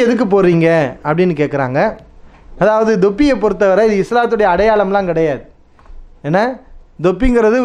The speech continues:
ஒரு, அது ஒரு ஆடை அலங்காரம், அவ்வளவுதான். விரும்பினா போடலாம், விரும்பினா போடாம இருந்துக்கலாம், அதுதான் ஒரு சாதாரண விஷயம்.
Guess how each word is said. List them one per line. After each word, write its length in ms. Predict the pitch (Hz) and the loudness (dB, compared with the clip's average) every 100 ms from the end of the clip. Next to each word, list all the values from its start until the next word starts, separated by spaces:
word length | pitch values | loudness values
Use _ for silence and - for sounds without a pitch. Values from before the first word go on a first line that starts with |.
| 208 | 2
ஒரு, 100 | 196 | 2
அது 140 | 190 196 | 2 2
ஒரு 140 | 196 | 2
ஆடை 400 | 202 202 226 240 | 2 2 2 2
அலங்காரம், 540 | 220 214 233 226 175 160 | 2 0 0 0 -2 -2
அவ்வளவுதான். 400 | 185 190 175 151 | -2 -2 -4 -6
விரும்பினா 400 | 175 196 196 226 | -6 -6 -2 -4
போடலாம், 440 | 202 202 190 202 285 - _ _ - | -2 -4 -2 -4 -6 -14 _ _ -10
விரும்பினா 300 | 220 240 269 277 | -8 -4 -4 -2
போடாம 360 | 226 226 220 202 | -2 0 -2 -6
இருந்துக்கலாம், 520 | 180 156 147 131 131 _ | -10 -12 -14 -16 -18 _
அதுதான் 400 | - 185 214 226 196 | -10 -6 -4 -4 -4
ஒரு 80 | |
சாதாரண 480 | 180 185 190 196 196 165 | -8 -6 -4 -4 -4 -12
விஷயம். 280 | 156 131 | -14 -16